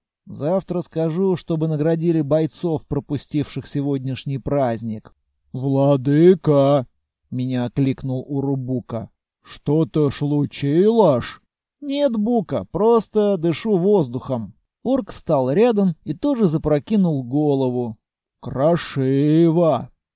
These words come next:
вздохнул Бука, глядя на звёзды. «Жаль, смотреть некогда». «Угу». Мы постояли так немного, каждый думая о своём. «Владыка, вы говорили про какой-то тремвай, помните?»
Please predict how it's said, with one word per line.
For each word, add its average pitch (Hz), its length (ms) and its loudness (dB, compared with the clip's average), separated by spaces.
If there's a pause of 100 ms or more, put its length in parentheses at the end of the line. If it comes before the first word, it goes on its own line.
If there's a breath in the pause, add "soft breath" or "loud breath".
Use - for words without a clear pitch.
вздохнул 139 640 -4
Бука, 156 420 -4
глядя 143 420 0
на 143 180 -4
звёзды. 127 680 -4 (260)
«Жаль, 165 680 2
смотреть 151 960 0
некогда». 127 960 -2 (440)
«Угу». 247 600 2 (520)
Мы 277 120 -2
постояли 233 560 2
так 202 260 -4
немного, 196 560 -2
каждый 165 480 -2
думая 151 440 -4
о - 140 -10
своём. 127 680 -4 (260)
«Владыка, 139 1300 4
вы 135 360 -2
говорили 180 920 4
про 160 300 2
какой-то 165 1080 2
тремвай, 170 1200 4
помните?» 151 920 0